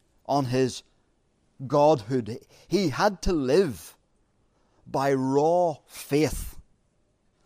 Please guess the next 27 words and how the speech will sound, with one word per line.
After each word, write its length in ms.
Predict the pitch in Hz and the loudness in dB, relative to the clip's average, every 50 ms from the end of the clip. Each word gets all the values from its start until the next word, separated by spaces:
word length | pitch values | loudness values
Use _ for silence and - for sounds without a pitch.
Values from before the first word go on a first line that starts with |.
| _ _ _ _ _ _ _ _ _ _ _ | _ _ _ _ _ _ _ _ _ _ _
the 80 | 123 - | -10 -8
same 520 | - - - 156 160 165 165 165 156 139 - _ _ - | -8 -2 2 2 4 4 2 2 0 -4 -8 _ _ -8
as 160 | - 131 120 | -8 -6 -4
the 100 | 131 120 | -2 -2
rest 320 | 117 120 127 135 - - - | 0 2 0 0 -2 -6 -8
of 120 | 135 113 | -6 -6
us. 280 | 98 87 - - - _ _ _ _ _ _ _ _ _ _ _ _ _ _ _ _ _ _ _ | -8 -12 -14 -20 -20 _ _ _ _ _ _ _ _ _ _ _ _ _ _ _ _ _ _ _
To 80 | - 165 | -10 -8
such 340 | - - 202 214 - - | -2 0 0 0 0 -2
an 80 | 180 180 | -4 -4
extent 540 | 165 - - - - 170 170 175 170 - - | -4 -4 -8 -8 -2 -2 -2 -2 -2 -6 -6
here 320 | 139 147 139 120 110 - - _ _ _ _ _ | -4 -2 -2 -2 -2 -6 -10 _ _ _ _ _
that 260 | - 147 147 - 95 | -6 -6 -6 -6 -4
the, 180 | 135 151 135 113 127 | -6 -6 -6 -6 -6
the 140 | 127 135 135 | -4 -2 0
writer 560 | 131 127 127 131 170 190 - 175 127 101 - - _ _ _ _ _ _ _ _ _ _ _ _ _ _ _ _ - - - | 0 2 2 4 2 4 2 2 0 -2 -4 -10 _ _ _ _ _ _ _ _ _ _ _ _ _ _ _ _ -20 -20 -16
says 400 | - - 147 143 139 135 123 - | -10 -4 -2 0 0 0 0 -2
that 100 | 139 113 | -4 -4
he 160 | 123 139 151 | -2 2 2
is 160 | 151 135 101 | 2 2 2
the, 180 | 120 135 123 - - _ _ _ _ _ | 0 -2 -2 -2 -6 _ _ _ _ _
the 180 | - 151 139 135 | -4 -2 0 2
author, 500 | 131 165 214 - 160 - - 160 127 - - _ | 4 4 4 4 2 0 -2 -4 -4 -4 -6 _
the 100 | - - | -4 -4
pioneer 880 | - - - 165 190 202 196 180 165 156 160 190 247 262 202 110 - - _ _ _ _ _ _ _ _ _ _ _ _ _ _ _ _ - | -4 -4 -6 -2 0 2 2 2 2 2 2 4 4 4 2 2 -2 -8 _ _ _ _ _ _ _ _ _ _ _ _ _ _ _ _ -6
of 140 | 151 139 | -6 -6
faith. 680 | - - - - 170 180 214 233 - - - - - - | -6 -10 -6 -2 2 4 4 4 2 -2 -12 -20 -20 -20